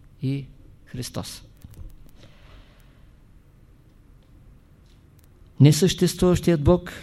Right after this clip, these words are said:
е със-, създал несъществуващия свят, затова той може в един миг да изчезне. Ние мислим, че съществува, но виждаме предмети, виждаме неща, но всичко това е една скрита, сгъстена енергия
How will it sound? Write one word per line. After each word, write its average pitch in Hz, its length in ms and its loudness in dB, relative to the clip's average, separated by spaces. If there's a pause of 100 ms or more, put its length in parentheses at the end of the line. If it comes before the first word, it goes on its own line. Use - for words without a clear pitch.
(300)
е 156 80 0
със-, 139 520 -4
създал 156 580 -2 (160)
несъществуващия 151 1120 0
свят, 143 360 2 (100)
затова 151 420 0
той 156 160 6
може 151 300 2
в 147 100 0
един 143 260 2
миг 135 180 0
да 143 100 0
изчезне. 127 560 -2 (160)
Ние 147 160 0
мислим, 147 300 0
че - 120 -10
съществува, 156 800 -2 (960)
но 160 320 2 (280)
виждаме 147 460 2
предмети, 151 580 2
виждаме 143 420 2
неща, 151 480 -2 (800)
но 143 100 -2
всичко 165 500 -2
това 160 240 0
е 156 40 2
една 156 220 -2
скрита, 165 560 0
сгъстена 151 600 0
енергия 147 680 0